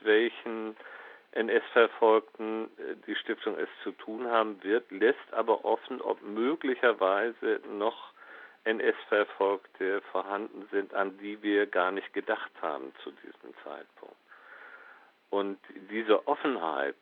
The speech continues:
äh, ist auch damals etwas ganz Besonderes gewesen, weil viele haben gedacht haben, da schleichen sich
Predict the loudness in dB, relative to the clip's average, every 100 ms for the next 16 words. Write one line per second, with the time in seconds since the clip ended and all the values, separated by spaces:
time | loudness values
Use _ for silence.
0 | -14 -14 -6 -6 -6 -10 -10 -12 _ -20
1 | -18 -10 -2 -2 -4 -2 0 4 2 2
2 | -4 -4 -4 -2 -2 -2 -8 -4 -2 -2
3 | -4 -4 -6 -10 -14 -10 -8 -8 -8 -8
4 | -8 -8 -8 -2 -2 -2 -4 -4 -2 -4
5 | -2 -4 -2 -2 -2 -8 -18 -18 -14 -6
6 | 0 6 6 6 0 -4